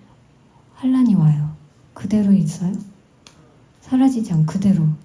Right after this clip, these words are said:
그대로 있다면 물론 지금 삶은 평생이 어렵고 두려움이 있는 건 맞아요. 두려울 때도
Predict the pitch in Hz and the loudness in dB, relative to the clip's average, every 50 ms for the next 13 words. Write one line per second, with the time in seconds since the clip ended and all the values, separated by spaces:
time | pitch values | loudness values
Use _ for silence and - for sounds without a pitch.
0 | _ _ _ _ _ _ _ _ _ _ _ _ _ _ _ _ _ _ - - | _ _ _ _ _ _ _ _ _ _ _ _ _ _ _ _ _ _ -20 -16
1 | - - 233 240 240 - 254 233 202 196 185 165 156 - - - - 185 175 165 | -12 -8 -6 -6 -4 -2 0 2 4 4 4 2 0 -6 -10 -10 -8 -6 -4 -2
2 | 170 175 202 269 262 - - - - _ _ _ - _ - - _ _ - 196 | -2 -2 -2 -4 -4 -6 -12 -18 -20 _ _ _ -20 _ -20 -20 _ _ 0 2
3 | 202 208 208 208 - - - 196 196 196 - - 269 269 269 254 240 214 196 190 | 2 2 2 0 -2 -4 -2 0 0 0 0 0 0 2 2 2 2 0 0 -2
4 | 185 196 190 196 - 262 254 254 247 - 233 208 196 202 202 - 185 175 170 180 | -4 -6 -8 -6 -4 -2 -2 -2 -2 -4 -4 -4 -4 -4 -4 -4 -4 -4 -2 -4
5 | 185 185 - - 175 - - 185 175 190 185 185 180 180 175 170 160 156 156 165 | -4 -6 -8 -8 -8 -8 -6 -4 -4 -2 -2 -2 -2 -2 -2 -2 -2 -2 -2 -2
6 | 170 - 175 175 165 165 165 156 160 - - - - _ _ _ _ _ _ _ | -4 -2 -4 -4 -4 -4 -6 -8 -10 -12 -18 -20 -20 _ _ _ _ _ _ _
7 | _ - _ - - _ - - 214 196 220 220 196 190 - - 180 170 156 190 | _ -20 _ -20 -20 _ -6 -2 0 2 4 4 4 2 0 -2 -4 -4 -2 -2
8 | 226 247 | -4 -6